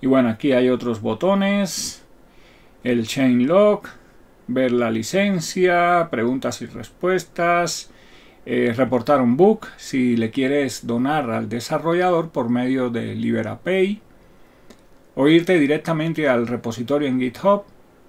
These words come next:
o contactarlos, o contactarlo. No sé si es una única persona. Creo que es una única persona. Bien, ya me comentarás si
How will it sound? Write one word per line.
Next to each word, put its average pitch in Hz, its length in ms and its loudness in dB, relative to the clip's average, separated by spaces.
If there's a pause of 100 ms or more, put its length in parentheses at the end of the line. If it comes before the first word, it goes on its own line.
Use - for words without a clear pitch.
(560)
o 196 280 4
contactarlos, 135 880 -2 (920)
o 120 140 -8
contactarlo. 113 680 0
No 120 200 0
sé 131 500 -2
si 127 160 -8
es 113 160 -8
una 123 180 -2
única 120 340 -2
persona. 113 460 -12 (280)
Creo 156 280 0
que - 100 -10
es - 120 -12
una 127 160 -2
única 113 320 -4
persona. - 340 -18 (640)
Bien, 220 300 2 (680)
ya 151 80 2
me 180 120 4
comentarás 160 600 4
si 120 580 2